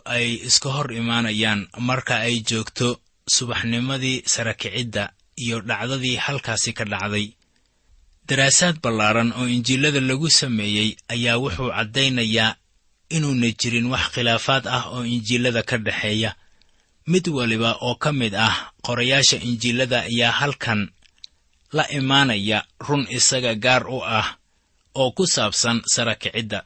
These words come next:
Luukas wuxuu inoo sheegayaa wax ku saabsan dumarkii qabriga yimid, taasuuna ka hadlayaa.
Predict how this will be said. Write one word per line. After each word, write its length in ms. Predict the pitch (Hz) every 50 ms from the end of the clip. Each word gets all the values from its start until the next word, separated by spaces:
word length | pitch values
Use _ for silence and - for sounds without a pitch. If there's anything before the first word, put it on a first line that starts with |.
| _ _ _ _ _ _ _ _ _ _ _ _ _ _ -
Luukas 520 | 147 170 180 175 - - 123 113 - -
wuxuu 280 | 135 131 - - 127 110
inoo 300 | 117 123 127 139 151 143
sheegayaa 520 | - - 143 123 110 98 95 98 101 104
wax 200 | 110 117 113 - -
ku 120 | - 139
saabsan 540 | - - 127 117 113 110 - 120 117 117 113
dumarkii 440 | 117 139 135 123 113 - - 117 107
qabriga 400 | - - 117 107 104 110 98 101
yimid, 380 | 101 98 101 104 104 107 104 - - - _ _ - _ _ _ _ _ _ _ _ _ _ _ -
taasuuna 680 | 143 143 151 143 - - 139 117 110 107 101 104 104 101 _ - -
ka 100 | - 117
hadlayaa. 640 | 107 120 117 - 110 101 95 92 92 92 92 90